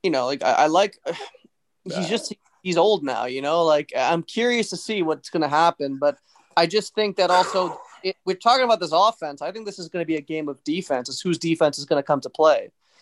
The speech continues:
Speaker 1: Because Todd Bowles runs a blitz offense, and I don't doubt that Patrick Mahomes can evade a lot better than Brady can.
Speaker 2: Mm.
Speaker 1: But the front pressure, come, like, the Bucs,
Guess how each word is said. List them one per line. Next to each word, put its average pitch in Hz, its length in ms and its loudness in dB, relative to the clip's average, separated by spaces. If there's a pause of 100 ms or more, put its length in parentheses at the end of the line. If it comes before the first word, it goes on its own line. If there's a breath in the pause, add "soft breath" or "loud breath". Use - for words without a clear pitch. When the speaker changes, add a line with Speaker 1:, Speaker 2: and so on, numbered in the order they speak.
(140)
Speaker 1:
Because 175 240 0
Todd 214 400 4
Bowles 185 360 0
runs 170 220 -4
a 147 60 -10
blitz 147 400 -6
offense, 147 580 -2
and 143 80 -10
I 165 60 2
don't 190 260 -2
doubt 170 220 0
that 143 160 -6
Patrick 156 340 -2
Mahomes 147 420 -8
can 147 220 -8
evade 135 540 -8 (120)
a 139 40 -12
lot 151 180 -2
better 151 200 2
than 131 120 -6
Brady 147 320 -2
can. 131 360 -8 (280 loud breath)
Speaker 2:
Mm. 98 260 -12
Speaker 1:
But 175 280 2
the 175 80 -2
front 185 500 0
pressure, 233 600 -2 (1120)
come, 175 240 -2
like, 165 200 0
the 214 100 -4
Bucs, - 560 0